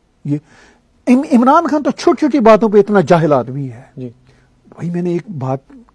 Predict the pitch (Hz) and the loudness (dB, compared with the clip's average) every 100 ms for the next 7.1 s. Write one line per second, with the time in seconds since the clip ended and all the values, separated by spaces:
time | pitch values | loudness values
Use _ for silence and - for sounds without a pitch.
0 | _ _ 139 135 151 110 135 135 131 123 | _ _ -4 -2 -4 -6 -12 -12 -12 -14
1 | - - - - 208 135 214 269 247 - | -16 -20 -20 -6 -6 0 4 4 4 2
2 | 262 - - - _ _ _ _ _ - | 2 2 -8 -18 _ _ _ _ _ -4
3 | 220 247 - 240 240 202 226 - 175 175 | 0 0 0 -2 0 -2 -2 2 4 6
4 | 180 - 170 165 156 - 156 139 127 175 | 4 0 0 2 2 -2 -4 -4 -6 -2
5 | 190 190 170 160 156 120 156 160 151 143 | -2 -2 -2 -2 -4 -4 -6 -6 -4 -4
6 | 127 131 - 135 101 - - _ _ 131 | -4 -6 -6 -8 -8 -16 -20 _ _ -20